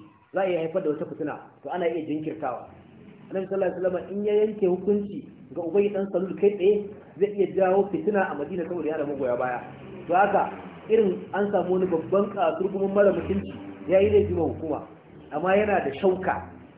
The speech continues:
yana da ƴan daba irin nashi. Idan yanzu aka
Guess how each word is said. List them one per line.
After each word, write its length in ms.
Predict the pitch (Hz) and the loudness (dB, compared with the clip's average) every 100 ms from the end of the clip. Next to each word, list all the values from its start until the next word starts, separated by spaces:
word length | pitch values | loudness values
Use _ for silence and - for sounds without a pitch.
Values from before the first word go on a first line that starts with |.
| - - | -20 -2
yana 200 | 190 190 156 | 0 2 0
da 40 | - | 2
ƴan 160 | 190 190 | 0 2
daba 380 | 202 196 160 185 | 4 4 4 2
irin 240 | 180 156 139 | 2 2 -2
nashi. 380 | 139 131 - - - _ _ - | -6 -8 -14 -20 -20 _ _ -14
Idan 240 | 156 208 233 | 2 2 4
yanzu 160 | 196 | 0
aka 240 | 175 196 | 0 -2